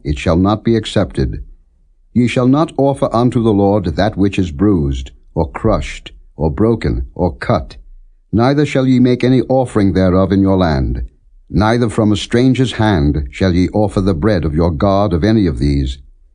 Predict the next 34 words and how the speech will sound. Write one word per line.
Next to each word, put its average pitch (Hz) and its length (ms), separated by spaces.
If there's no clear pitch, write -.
because 87 400
their 101 160
corruption 123 640
is 101 100
in 104 160
them, 71 420
and 82 180
blemishes 117 520
be 104 220
in 73 140
them, 71 460
they 82 280
shall 117 260
not 123 220
be 123 160
accepted 104 680
for 76 120
you. 65 380
And 95 120
the 104 60
Lord 123 300
spake - 380
unto 85 220
Moses, 82 440
saying, 78 560
When 104 180
a 104 80
bullock 117 540
or 73 160
a - 40
sheep 120 480
or 67 200
a 67 40
goat 107 460